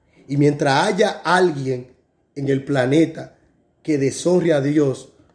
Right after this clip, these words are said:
nuestro corazón debe sentir el celo de Dios, de manera que no, que vayamos a, a, a, a declarar con toda autoridad los derechos de Dios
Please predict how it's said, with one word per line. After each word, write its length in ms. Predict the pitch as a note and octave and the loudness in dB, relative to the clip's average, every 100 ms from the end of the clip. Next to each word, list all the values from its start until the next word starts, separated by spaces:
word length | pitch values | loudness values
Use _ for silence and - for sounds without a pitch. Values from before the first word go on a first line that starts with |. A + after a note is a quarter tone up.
| _ - | _ -4
nuestro 400 | C#3+ E3 E3 D3+ | -2 -2 -4 -4
corazón 680 | D3+ C3 - D3 B2 A#2+ - _ _ _ _ _ _ - - - | -4 -4 -4 -2 -2 -6 -16 _ _ _ _ _ _ -20 -20 0
debe 580 | D3 D3+ D#3+ D3+ - _ | 2 4 2 -2 -8 _
sentir 580 | - E3 C#3+ C3+ E3 E3 | -10 -4 -4 -4 -2 0
el 140 | C#3+ | 0
celo 480 | - - F#3+ G3 E3+ | -4 -2 2 2 2
de 140 | D3+ | 0
Dios, 260 | C#3 D3+ C#3+ | -2 -2 -4
de 100 | D3+ | -6
manera 320 | C#3 D3 D#3+ | -6 -4 -6
que 100 | D#3+ | -6
no, 240 | D3+ C#3 - _ _ _ | -6 -8 -10 _ _ _
que 120 | D3+ | -4
vayamos 840 | C3+ B2+ G#2+ D#3+ F3+ E3 C3+ - - _ _ | 0 0 2 2 2 0 -4 -6 -18 _ _
a, 140 | C#3+ D3 | -6 -6
a, 560 | C#3+ - C3+ C#3+ C#3+ | -6 -8 -8 -6 -2
a, 260 | C#3+ D3 C#3+ | -2 -2 0
a 40 | |
declarar 1120 | D3 D3 D#3+ D3 C#3+ D#3+ F#3 F3 D3 - - _ | 0 2 2 2 4 4 4 2 0 -6 -20 _
con 360 | - D#3 C#3+ C#3+ | -8 -6 -6 -2
toda 260 | G3 B3 G#3+ | 0 2 0
autoridad 520 | - F3+ E3 D#3 D#3+ | 0 0 0 0 0
los 240 | D3+ - | -2 -2
derechos 600 | D#3+ D#3 F3+ B3+ A3 F3 | -2 0 2 2 0 -2
de 120 | E3 | -4
Dios 440 | D#3 D3 C#3 - | -2 -4 -4 -8